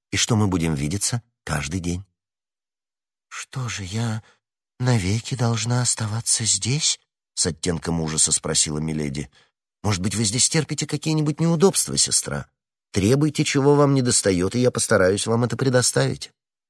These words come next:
"У меня нет ни служанок, ни лакеев". "У вас всё это будет, сударыня.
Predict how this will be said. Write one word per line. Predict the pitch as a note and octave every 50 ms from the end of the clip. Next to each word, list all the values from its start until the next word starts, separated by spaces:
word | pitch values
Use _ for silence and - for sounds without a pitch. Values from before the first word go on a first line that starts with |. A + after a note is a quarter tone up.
| _ _ _ _ _ _ _ _ _ _ _ _ _
"У | - G2+
меня | F#2+ F#2 F#2 F#2+
нет | F2+ F#2 F#2+ F2 -
ни | G2+ F#2
служанок, | E2 - - E2+ E2+ D2 - F2 F#2+ G#2 A2 G#2 - F2
ни | F2+
лакеев". | E2 D#2 D2 C#2 - - D#2 D#2+ F2+ G2+ G#2 - - _ _ _ _ _ _ _ _ _ _ _ _ _ _ _ _ _ _ _ _ _ _ _ _ _
"У | - D#3+
вас | E3 E3+ E3 -
всё | - - D3+
это | - C#3
будет, | G2+ E2 E2 C2+ - -
сударыня. | - - B1+ B1+ C#2 C2+ C2+ B1+ A#1+ -